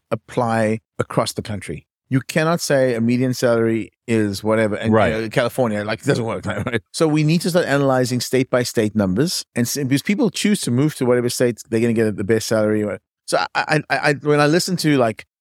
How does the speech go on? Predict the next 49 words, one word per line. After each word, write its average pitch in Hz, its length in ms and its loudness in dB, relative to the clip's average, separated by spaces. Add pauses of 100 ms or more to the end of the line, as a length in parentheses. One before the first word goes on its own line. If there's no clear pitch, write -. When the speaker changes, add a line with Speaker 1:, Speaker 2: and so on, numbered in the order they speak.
Speaker 1:
aggregate 139 360 2
stats - 340 -2
for - 80 -4
the 117 80 0
country, 131 460 -2
I, 123 160 -4
Speaker 2:
Mm-hmm. 92 400 -2
Speaker 1:
I, 143 40 -4
yeah, 143 140 -2 (320)
pinch 147 200 0
of 120 60 0
salt, - 320 -2 (220)
because 135 260 2
it's - 180 -2
not 139 280 2
accurate. 117 540 -4 (200)
There's 139 200 0
no 180 180 4
way 151 300 2
anyone 135 300 2
in 120 40 -4
California 113 720 -2 (300)
who 110 80 2
lives 120 160 2
in 120 60 -2
San 113 160 0
Diego 110 400 0
is 101 120 -2
gonna 107 140 -2
survive 104 320 0
on 98 80 -4
forty 104 240 -2
grand 92 220 -2
a - 20 -2
year. 95 260 -4 (140)
Speaker 2:
No. 90 320 2
Speaker 1:
But 123 100 2
if 127 140 0
you're 175 140 2
in 160 60 0
Alabama, 165 600 2 (180)
it's - 100 -16
probably 190 340 0
okay. 202 300 -4 (200)
You 120 100 0
know, 165 240 2 (100)
it's, - 240 -2
it's - 180 -2
fine. - 280 -4